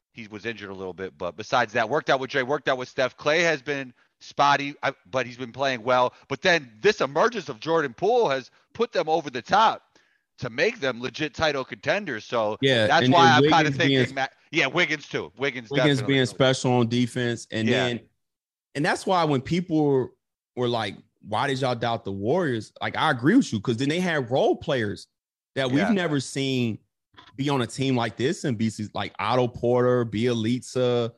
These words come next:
Speaker 2: uh, Gary Payton Junior is a
Speaker 1: Yeah.
Speaker 2: sort, sort of a journeyman. I mean, I thought for those of <laughs> us with basketball sense, it was fair to kinda like, let's wait and see what they are,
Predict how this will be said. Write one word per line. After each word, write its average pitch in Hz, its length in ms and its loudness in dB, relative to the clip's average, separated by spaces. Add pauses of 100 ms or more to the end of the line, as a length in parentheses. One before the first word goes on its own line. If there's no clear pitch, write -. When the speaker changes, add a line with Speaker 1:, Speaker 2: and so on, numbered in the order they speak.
(420)
Speaker 2:
uh, 101 260 -4
Gary 113 340 0
Payton 131 500 -2 (140)
Junior 131 520 0
is 120 220 -2
a 123 140 -2 (220)
Speaker 1:
Yeah. 165 340 4
Speaker 2:
sort, - 160 -16
sort 139 120 -2
of 123 120 -2
a 113 60 0
journeyman. 139 800 0 (420)
I 160 80 -2
mean, 175 300 -4
I 143 100 -4
thought 202 400 -2
for 147 100 -2
those 151 300 0
of 143 140 -4
<laughs> 151 60 -2
us 139 160 -4
with 110 160 -2
basketball 117 560 -4
sense, 127 360 -6
it - 160 0
was 120 220 -2
fair 147 300 -4
to 131 60 -2
kinda 127 300 -6
like, 117 300 -4
let's 127 240 -4
wait 120 280 -2
and 113 100 -2
see 127 260 0
what 107 300 -2
they 101 140 -4
are, 104 300 -2